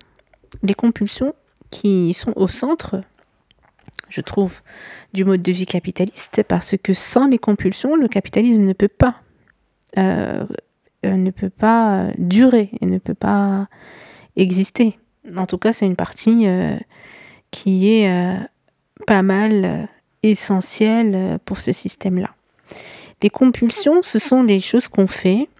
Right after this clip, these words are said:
de façon répétitive, de façon assez effrénée,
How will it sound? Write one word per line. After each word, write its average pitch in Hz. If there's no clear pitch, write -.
de 196
façon 190
répétitive, 214
de 185
façon 190
assez -
effrénée, 175